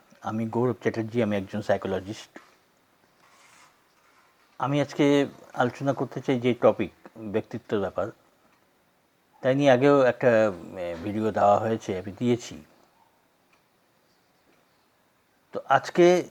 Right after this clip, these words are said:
যেটা আলোচনা করছি যে ব্যক্তিত্ব ব্যাপারটা কী। প্রথমেই কথা আসছে ব্যক্তি, আগে ব্যক্তি, তারপর তার যে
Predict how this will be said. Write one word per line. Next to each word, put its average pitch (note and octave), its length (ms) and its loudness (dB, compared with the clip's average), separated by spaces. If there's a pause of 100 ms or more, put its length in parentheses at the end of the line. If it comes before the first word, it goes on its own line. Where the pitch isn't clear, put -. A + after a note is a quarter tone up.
যেটা C#3+ 260 6
আলোচনা C#3 320 4
করছি G#2+ 560 -8 (600)
যে A#2 80 -6
ব্যক্তিত্ব B2 720 -4
ব্যাপারটা C3+ 340 4
কী। - 240 -12 (1700)
প্রথমেই E3+ 380 0
কথা C#3+ 260 6
আসছে C#3 280 2
ব্যক্তি, - 440 -2 (640)
আগে C3 320 2
ব্যক্তি, B2 460 -2
তারপর D3 400 4 (120)
তার C3 240 6
যে C#3+ 320 2